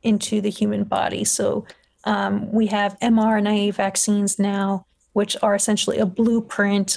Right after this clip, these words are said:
of some of the proteins of the virus. And we're showing it to our body and saying, "Look, this is what you have to look out for." Whereas, you know, previous vaccines have been versions that are, you know, similar, uh, but have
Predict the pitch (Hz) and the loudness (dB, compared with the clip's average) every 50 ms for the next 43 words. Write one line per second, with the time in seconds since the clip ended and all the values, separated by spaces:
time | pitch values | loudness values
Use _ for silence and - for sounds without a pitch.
0 | - - - 220 202 202 202 202 196 - - - 202 196 202 190 - - - 240 | -4 0 0 0 2 2 0 -2 -2 -4 -2 -2 -2 -2 -4 -6 -6 -2 0 0
1 | 233 233 - 226 214 214 208 208 208 202 185 196 190 190 196 196 196 190 190 190 | 0 2 2 2 4 4 2 0 -2 -2 -2 -4 -2 0 0 0 2 2 2 0
2 | 190 185 - - - - - 220 214 202 196 196 202 - - 214 214 - - - | 0 0 0 -2 -2 -2 0 0 0 0 0 -2 -4 -2 -2 0 0 0 2 2
3 | 240 233 226 220 214 - 214 196 185 196 196 190 190 185 190 196 196 185 - 190 | 2 2 2 0 0 0 0 0 2 0 0 0 0 0 0 0 -2 0 0 0
4 | 190 190 180 180 175 226 233 185 - - - - - - _ - 226 220 233 208 | 0 0 0 0 2 2 2 0 0 -6 -14 -16 -16 -14 _ -2 0 0 2 2
5 | 220 208 - 214 202 202 196 185 180 202 190 196 202 - 202 185 - - - - | 0 0 2 2 0 0 0 0 -2 -2 -2 -2 -2 -2 0 0 -2 -2 -2 0
6 | - - - - - - _ - - _ _ - _ - 202 208 208 202 196 196 | 0 0 0 0 -4 -8 _ -20 -20 _ _ -20 _ -2 0 2 2 4 2 2
7 | 190 190 190 - 208 202 196 190 - - - 262 254 240 247 233 - 220 214 208 | 2 0 0 0 0 0 0 -2 -4 -2 0 0 2 2 0 0 0 0 0 0
8 | 208 - - - 208 202 202 196 196 - - 202 202 202 190 180 - - 214 202 | 0 -2 0 0 0 2 2 0 -2 -2 -2 -2 0 -2 -2 -6 -6 -4 -2 0
9 | 196 190 190 180 202 202 202 202 - - 202 196 190 190 - 202 196 190 190 185 | 0 0 0 0 2 2 0 0 0 0 0 0 0 -2 -2 -2 -2 -2 -2 -2
10 | 185 190 185 185 185 _ _ _ _ _ _ - 220 208 - - - - - 277 | -2 -2 -4 -4 -6 _ _ _ _ _ _ -2 0 0 0 0 0 0 2 2
11 | 277 269 269 262 247 254 247 247 247 240 240 240 226 - - - 214 185 - 202 | 2 4 4 4 4 4 4 4 2 2 2 0 0 0 0 -2 0 0 0 0
12 | 196 - - - 208 202 202 202 190 - - - | 0 0 -2 -2 0 0 0 0 -2 -6 -12 -14